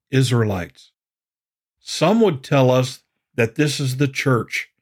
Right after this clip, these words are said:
in some kind of representative or metaphorical kind of state.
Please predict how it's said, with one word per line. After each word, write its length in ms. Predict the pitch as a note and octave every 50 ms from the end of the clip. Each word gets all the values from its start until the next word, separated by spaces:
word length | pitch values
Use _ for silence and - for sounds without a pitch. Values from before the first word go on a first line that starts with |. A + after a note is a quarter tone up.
| _ _ -
in 140 | A#2 A2+ A2
some 340 | - - C#3+ C#3 C#3 C3+ C3
kind 440 | - - - C3+ C3 C3+ C3+ C3
of 260 | C3 B2 A2 A#2 B2+ - _ A#2+
representative 1080 | A#2+ B2+ C#3 C3+ C3+ C#3+ C3 B2 - - C3 B2+ C3 C3 B2 B2+ - C3+ C3 B2+ A#2+
or 100 | B2 A2
metaphorical 960 | G#2+ A2 A2 A#2+ B2 C3 C3 C3 C3 - C3 B2 B2+ B2 A#2+ - - B2+ A#2 -
kind 360 | - - B2+ A#2 A#2 A#2 A2+
of 100 | A2 G#2+
state. 500 | - - _ - A2 G#2 G2 - _ -